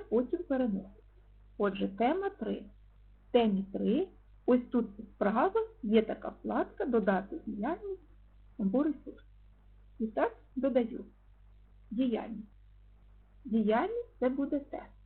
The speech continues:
Записую тест. І ось тут в мене з'являється коротка анотація, якими можуть бути тести.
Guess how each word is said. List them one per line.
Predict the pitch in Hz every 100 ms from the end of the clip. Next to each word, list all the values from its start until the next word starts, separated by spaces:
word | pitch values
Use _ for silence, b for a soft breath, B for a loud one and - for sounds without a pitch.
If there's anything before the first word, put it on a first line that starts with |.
| - - - - - - - - - - - - - - - - - -
Записую | 202 220 202 202 - 240 220
тест. | - - 277 - - - - - - -
І | 285
ось | 415 403 -
тут | 269 370 - - - - -
в |
мене | 208 269 233
з'являється | 233 202 226 226 208 -
коротка | 202 196 190 190 - - - -
анотація, | 202 - - 208 208 349 370 415 - - - -
якими | 220 277 - 294 320
можуть | 285 294 294 277
бути | 269 269 269
тести. | - 247 254 -